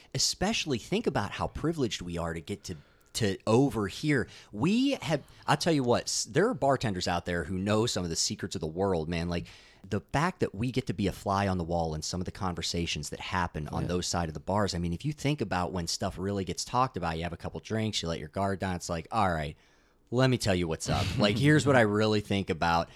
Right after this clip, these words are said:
Speaker 1: And it could be anything. If they're there with a business partner, they're talking about serious business stuff. If they're there with a spouse or, uh, someone that's not their spouse, you know,
Speaker 2: Right.
Speaker 1: they're talking about serious li-, and you get to listen to these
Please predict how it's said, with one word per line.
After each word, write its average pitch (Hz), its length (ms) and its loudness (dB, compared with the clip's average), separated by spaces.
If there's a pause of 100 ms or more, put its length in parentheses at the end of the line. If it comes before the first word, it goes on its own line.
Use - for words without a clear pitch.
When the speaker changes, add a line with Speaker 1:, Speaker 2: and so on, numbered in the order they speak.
(520)
Speaker 1:
And 123 140 2
it - 40 0
could 120 100 -4
be 143 120 2
anything. 165 400 2
If 80 80 -8
they're 98 160 0
there 95 220 2
with 90 140 0
a 82 60 -4
business 110 440 -2
partner, 107 420 0
they're 90 140 -4
talking 90 320 -4
about 78 180 -6
serious 98 460 0
business 117 420 -2
stuff. 104 320 0
If 80 80 -8
they're 85 200 -4
there 82 200 -2
with 78 140 -6
a 69 80 -10
spouse 107 760 0
or, 78 640 -4 (180)
uh, 67 120 -12 (200)
someone 62 380 -10
that's - 160 -10
not 101 220 4
their 67 120 -6
spouse, 71 540 -4
you 101 80 0
know, 92 100 0
Speaker 2:
Right. 87 60 2
Speaker 1:
they're 87 120 0
talking 95 280 -2
about 85 240 -2
serious 104 400 0
li-, 110 80 -4 (640)
and 104 200 -4
you 131 80 0
get 135 160 -4
to 101 100 -2
listen 95 640 -2
to 90 140 -6
these 80 400 -6